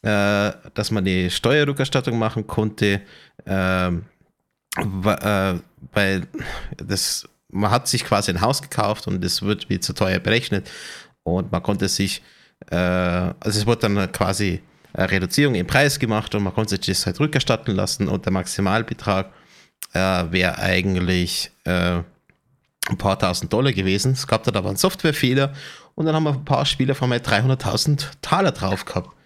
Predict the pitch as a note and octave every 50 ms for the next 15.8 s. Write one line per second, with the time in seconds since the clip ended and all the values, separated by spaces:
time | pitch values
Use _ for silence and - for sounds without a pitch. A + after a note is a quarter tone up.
0 | - - - - - - _ - - - D#3+ - - D#3 D#3+ D#3+ D#3+ - E3 C#3+
1 | - F3+ G3 F#3 D#3 D3 D#3+ - G3+ F3+ C3 B2 C#3 C#3 C#3 C#3+ C#3 C3+ - -
2 | D#3 E3+ - D#3+ D3 C#3+ C#3 - - D#3+ E3+ E3 D#3 D3+ D3 C#3 E3+ E3 - C3+
3 | B2+ C#3 D#3+ F3+ F3 - - - D3+ D3 D3 - - C3+ B2+ C3+ C3+ D3 C#3+ C3+
4 | - D3 C#3 C#3 - - B2+ A#2+ B2+ - A#2+ A#2 - - - B2 A#2 A2+ A2 A2
5 | - A2 - - C#3 C#3 - - G#2 G2 G2 G2+ G2 - G#2 G2 G2 A2+ A#2+ -
6 | - - - - - - - - _ _ _ _ A#2+ A2+ G#2 G2+ - - A2 G#2
7 | G#2+ - - A2+ G#2 G2 A2 G2 F#2+ F#2 F#2+ A2 B2 B2+ G#2+ - - - A2+ A2+
8 | G2+ F#2+ G2 A#2+ - - G#2+ F#2+ F2 - - B2+ D3+ F3 D#3+ - - A2+ G#2+ B2
9 | A#2+ - - - C#3 B2+ - - - - - G#2+ A2 A2 A2 - - A#2 G#2+ G2
10 | G#2 G2+ G#2 A#2 C#3 C#3+ C#3+ C#3+ - - - - - _ _ - G#2 G#2 G#2+ -
11 | - C3+ C3 B2+ - - G#2+ - B2 G2 - - - A#2+ A2 G2+ G2+ G#2+ G#2+ -
12 | - G#2 F#2+ F2+ F2+ F#2+ A#2+ D3 D#3 - - G2 F#2+ F#2+ G2 G#2 C3+ - - E3
13 | - - - - D#3+ - - - G2+ G#2 A2 B2+ B2 - C3 B2+ C3 C3+ C#3 D#3+
14 | F3 G3+ G3+ - - A3+ A3 - - - F#2 - - - - - _ - - -
15 | - E3 D3+ A2+ - - - F#2+ F#2 - - F2 F2 F2 F2 -